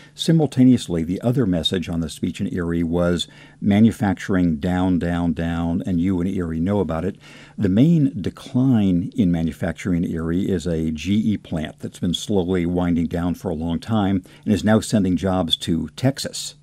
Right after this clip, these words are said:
you know, not Mexico or China or someplace else. But in the generation of the people in their twenties and thirties who we met, there was a lot of new startup activity of saying, "We never expected to, to work, work for G E."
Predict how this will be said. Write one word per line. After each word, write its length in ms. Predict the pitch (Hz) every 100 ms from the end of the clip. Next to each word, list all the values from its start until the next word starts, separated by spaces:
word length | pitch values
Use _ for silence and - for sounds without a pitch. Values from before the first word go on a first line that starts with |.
| _
you 120 | 85
know, 60 | 82
not 180 | 90
Mexico 420 | 104 87 - 95 85
or 120 | 85
China 360 | - 90 87
or 40 | 92
someplace 500 | - 90 - 90 -
else. 240 | 107 95 - - -
But 140 | - 113
in 160 | 143
the 80 | 139
generation 560 | 95 135 160 139 - 127
of 40 |
the 60 | 98
people 300 | 120 113 107
in 80 | 104
their 80 |
twenties 420 | 92 - 110 95 85
and 120 | 82
thirties 480 | - 165 92 85 -
who 80 |
we 120 | 98 85
met, 260 | 90 98 - - -
there 120 | 110 107
was 160 | 104
a 40 | 98
lot 320 | 98 107 -
of 200 | 107 - -
new 640 | 95 101 117 120 113 -
startup 580 | - - 92 87 92 -
activity 720 | 98 - - 95 87 78 80
of 100 | -
saying, 260 | - 87
"We 120 | 95 107
never 240 | 117 107
expected 540 | - - 135 - 95
to, 200 | 117 -
to 160 | - 113
work, 160 | 87 82
work 240 | 110 90
for 140 | 107
G 140 | 76 92
E." 340 | 85 82 85